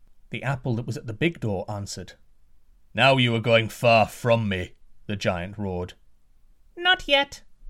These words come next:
replied the apple that was outside the house. You are flying, the giant bellowed. He jumped to his feet, and to the bed he went,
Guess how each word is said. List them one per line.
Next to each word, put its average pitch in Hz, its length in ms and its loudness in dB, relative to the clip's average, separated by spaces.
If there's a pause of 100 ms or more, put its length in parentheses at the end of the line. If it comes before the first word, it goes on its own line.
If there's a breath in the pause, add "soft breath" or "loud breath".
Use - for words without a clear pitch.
(340)
replied 113 320 -2
the 127 120 -10
apple 110 300 -8
that 104 120 -10
was 127 140 -6
outside 113 500 -4
the 104 80 -6
house. 104 420 -8 (680)
You 101 140 -2
are 104 60 2
flying, 110 960 2 (460)
the 107 100 -6
giant 101 480 -2
bellowed. 90 460 -2 (480)
He 120 140 -2
jumped 127 400 -2
to 156 80 -4
his 139 200 -2
feet, 143 320 -4 (160)
and 123 160 -4
to 131 100 -6
the 127 80 0
bed 139 280 2
he 143 120 -6
went, 120 380 -2